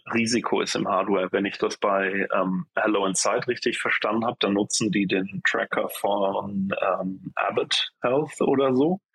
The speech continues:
Ähm, und dementsprechend würde ich sagen, da ist relativ wenig, äh, Risiko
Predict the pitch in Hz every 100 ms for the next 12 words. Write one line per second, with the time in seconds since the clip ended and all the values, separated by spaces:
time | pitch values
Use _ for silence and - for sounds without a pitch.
0 | - - - - _ _ - 117 107 107
1 | 107 107 - 123 110 120 110 110 - 101
2 | 107 98 95 - _ _ _ 117 101 98
3 | - 95 98 - 101 95 95 107 98 -
4 | 98 95 110 101 104 - - - - _
5 | _ - 127 104 98 92 101 113 117 -
6 | 135 196